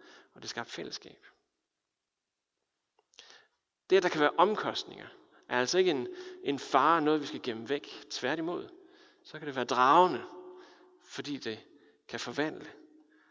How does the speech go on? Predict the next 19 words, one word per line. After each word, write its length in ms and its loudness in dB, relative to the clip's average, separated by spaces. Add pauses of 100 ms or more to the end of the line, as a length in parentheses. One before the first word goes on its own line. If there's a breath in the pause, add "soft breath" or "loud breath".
(200 soft breath)
fordi 260 -10
det 80 -10
kan 120 -8
give 140 -10
glæde 340 -2
og 60 -8
fællesskab. 640 -12 (2250 soft breath)
Så 140 -4
man 120 4
kan 260 2
sige, 260 2
hvis 160 0
man 100 4
skal 120 -2
sætte 220 -4
det 60 -2
lidt 120 -4
på 60 -4
spidsen, 460 -6